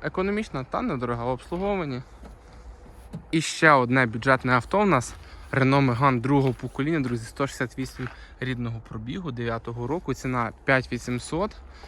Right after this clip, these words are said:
на механіці з лінзованою оптикою, красивими легкосплавними дисками, свіжо пригнаний з Європи.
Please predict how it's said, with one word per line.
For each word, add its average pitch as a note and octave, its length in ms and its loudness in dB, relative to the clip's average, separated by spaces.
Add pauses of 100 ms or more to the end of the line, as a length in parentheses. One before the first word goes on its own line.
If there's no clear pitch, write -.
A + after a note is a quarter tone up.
(340)
на B2+ 180 2
механіці C#3 640 -2
з - 20 -6
лінзованою B2 600 -2
оптикою, E3 540 -6 (400)
красивими C3 560 -4
легкосплавними B2+ 800 -4
дисками, C3+ 560 -4 (1300)
свіжо C3+ 220 -4
пригнаний B2 420 -6
з D#3 60 -8
Європи. F3 400 -6